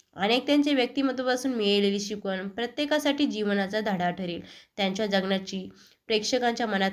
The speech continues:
निर्माण झालेली पोकळी कधीच भरून निघणार नाही, पण त्या कायम स्मरणात राहतील. कारण ज्योती चांदेकर या केवळ एक अभिनेत्री नव्हत्या, तर त्या मराठी मानाचा प्रत्येक कोपऱ्यात घर करून राहिलेले एक प्रेमळ आणि आपुलकीचे व्यक्तिमत्व होत्या.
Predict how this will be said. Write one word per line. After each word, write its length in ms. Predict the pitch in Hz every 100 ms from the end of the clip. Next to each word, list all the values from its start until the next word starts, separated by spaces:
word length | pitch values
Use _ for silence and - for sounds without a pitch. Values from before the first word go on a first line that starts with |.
| 190
निर्माण 280 | 190 185 185
झालेली 360 | 196 190 190
पोकळी 420 | 190 180 175 180 180
कधीच 280 | 220 247 277
भरून 280 | 247 208 208
निघणार 320 | 185 185 180
नाही, 240 | 175 170
पण 260 | - 262 294
त्या 100 | 302
कायम 300 | 285 240 247
स्मरणात 640 | 262 233 202 196 202 202
राहतील. 300 | 190 175 180 165 _ _ _ _ _ _ _ _ _ _ _ _ _ _ _ _ _
कारण 280 | - 247 254
ज्योती 280 | 196 180 240
चांदेकर 420 | 262 247 254 240
या 140 | 247 247
केवळ 280 | 254 247
एक 140 | 240 233
अभिनेत्री 500 | 214 214 214 208 254
नव्हत्या, 340 | 240 208 214 208 _ _ 277
तर 60 |
त्या 180 | 294 349
मराठी 420 | 302 233 220 262
मानाचा 460 | 269 226 220 208 214
प्रत्येक 560 | - 226 214 - 285
कोपऱ्यात 320 | 285 214 208 208
घर 320 | 196 226 262
करून 360 | 254 208 202
राहिलेले 380 | 196 196 202 -
एक 240 | 208 - -
प्रेमळ 300 | 214 208 226
आणि 360 | - 185 185 185 - - -
आपुलकीचे 600 | 202 202 269 277 277 277
व्यक्तिमत्व 640 | 214 190 202 196 190 208
होत्या. 360 | 247 190 -